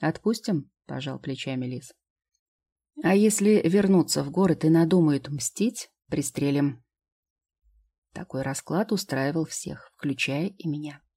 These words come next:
«Ты левша?» — поинтересовался я у парня, ударившего моего ангела. «Не, правша», —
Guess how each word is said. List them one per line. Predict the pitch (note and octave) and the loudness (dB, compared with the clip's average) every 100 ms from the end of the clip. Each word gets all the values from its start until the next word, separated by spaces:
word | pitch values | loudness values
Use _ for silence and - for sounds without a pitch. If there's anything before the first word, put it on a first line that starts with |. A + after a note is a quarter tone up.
| _ _ _ _ _ _ _ _ _ _ _ _ _ _ _ _ _ _ _ _ _ _ _ _ _ _ _ | _ _ _ _ _ _ _ _ _ _ _ _ _ _ _ _ _ _ _ _ _ _ _ _ _ _ _
«Ты | F3 E3+ C3+ | 4 6 6
левша?» — | C#3 C#3+ - D#3+ A#3 - _ - | 4 2 2 0 0 -4 _ -4
поинтересовался | C#3+ C#3+ D3+ D3+ D3 D3 F#3 - C#3+ | -2 0 -2 -4 -4 -2 -2 -2 -2
я | C#3+ C#3+ | -2 -4
у | |
парня, | C#3 D3 F#3 G#3 G#3 F3 | -6 -4 -2 -2 -2 -2
ударившего | D#3+ D#3+ E3+ E3 - C#3+ C#3+ C#3 | 0 0 0 -2 -4 -6 -6 -4
моего | D3+ D3+ D3 D#3 | -2 -2 -2 -4
ангела. | E3 D3+ D3 C#3 D3 _ _ _ _ _ - | -4 -6 -8 -12 -14 _ _ _ _ _ -6
«Не, | E3 F#3+ F#3+ - - | 0 2 0 -2 -6
правша», — | D3 - D#3 F3 | -6 -4 -2 -2